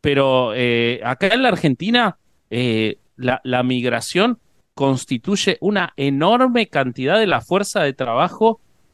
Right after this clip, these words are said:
que, eh, en, en ciudades como Buenos Aires,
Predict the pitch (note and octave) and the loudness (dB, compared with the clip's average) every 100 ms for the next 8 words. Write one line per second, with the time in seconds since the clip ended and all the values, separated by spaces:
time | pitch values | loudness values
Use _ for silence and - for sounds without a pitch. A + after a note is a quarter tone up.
0 | _ _ - A#2+ A#2 A2 A2 G#2+ G#2+ - | _ _ -4 -2 -2 -2 -2 -2 -4 -6
1 | _ - A2 G#2 G2 - _ - B2+ - | _ -14 -10 -10 -10 -14 _ -6 -4 -4
2 | B2 B2 B2 C3 G#3 - C3 A2 G#2 - | -6 -4 -4 0 0 0 -2 -2 -4 -2
3 | A#3 C#4 C3+ F#2+ - | 0 0 0 -4 -8